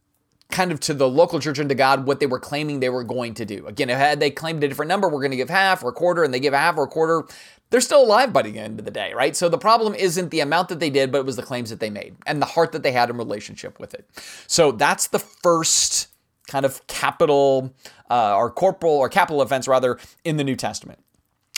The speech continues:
The second one is, is found in First Corinthians chapter eleven. And there we see that Paul is dealing with divisions in the church. And there is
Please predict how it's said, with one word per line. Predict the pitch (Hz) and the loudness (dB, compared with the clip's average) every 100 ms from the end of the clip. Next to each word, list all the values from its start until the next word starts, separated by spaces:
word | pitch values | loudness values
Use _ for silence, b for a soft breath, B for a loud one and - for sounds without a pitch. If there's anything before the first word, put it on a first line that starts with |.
| - | -8
The | 135 | -4
second | 143 - - 254 - 120 | -2 -2 -6 -2 -4 -2
one | 104 104 120 B B B B | -6 -6 -8 B B B B
is, | 151 135 | -2 0
is | 151 - 135 - | -2 -2 -4 -2
found | 139 135 | -2 0
in | 127 | -4
First | - 147 - | -2 -4 -4
Corinthians | 143 123 127 120 117 104 - | -8 -8 -8 -8 -8 -10 -10
chapter | - 131 - 127 113 | -8 -6 -4 -4 -4
eleven. | 113 110 104 92 92 113 B B B B | -4 -2 -4 -4 -14 -20 B B B B
And | 151 147 143 143 - | 0 4 4 0 -8
there | 151 127 151 262 233 147 151 | -12 -4 2 4 6 6 4
we | 156 156 | 2 0
see | 151 180 | -2 0
that | 170 160 | 0 0
Paul | 160 156 | 2 2
is | 160 | 2
dealing | 110 135 131 131 | -2 -2 -4 -4
with | 123 117 | -4 -4
divisions | 123 113 107 107 104 | -6 -6 -6 -8 -10
in | |
the | 104 | -10
church. | 95 87 - | -12 -14 -8
And | - 151 | -4 0
there | 151 | 0
is | 160 143 | 0 -6